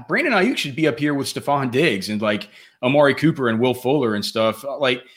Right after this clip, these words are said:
so I, um, y-, I mean, what, it, it, hasn't it been, hasn't it been just amazing to see what he's been able to do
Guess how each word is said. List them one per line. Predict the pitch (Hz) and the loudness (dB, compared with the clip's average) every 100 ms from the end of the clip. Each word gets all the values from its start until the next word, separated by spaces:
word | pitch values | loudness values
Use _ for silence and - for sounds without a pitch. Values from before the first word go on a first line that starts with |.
| _ | _
so | - 147 139 | 0 2 2
I, | 160 147 | 4 0
um, | - 160 139 139 139 - _ _ _ | 2 4 6 4 0 -12 _ _ _
y-, | 175 147 165 | -6 -6 -4
I | 147 | -4
mean, | 147 131 | -4 -4
what, | 156 302 | -6 -8
it, | - 160 180 _ 180 - - _ 185 185 | -12 -18 -20 _ -20 -20 -20 _ -8 -8
it, | - 185 214 - | -14 -10 -10 -4
hasn't | - - 370 | -4 -2 -2
it | 185 | 0
been, | 190 165 - - | 0 0 -4 -12
hasn't | 175 320 339 | -8 -4 -2
it | 170 131 | -4 -4
been | 156 156 | -4 -4
just | 127 143 123 - _ _ _ _ _ _ - | -4 -6 -8 -14 _ _ _ _ _ _ -2
amazing | 143 120 113 135 156 151 160 160 | 0 2 2 2 2 -2 -4 -6
to | - | -6
see | 127 - 139 147 147 | -4 -2 0 -2 -4
what | 131 | -6
he's | 135 123 | -6 -6
been | 139 | -2
able | 139 135 | -2 -2
to | 131 110 | -10 -12
do | 104 113 120 123 | -4 -2 0 -4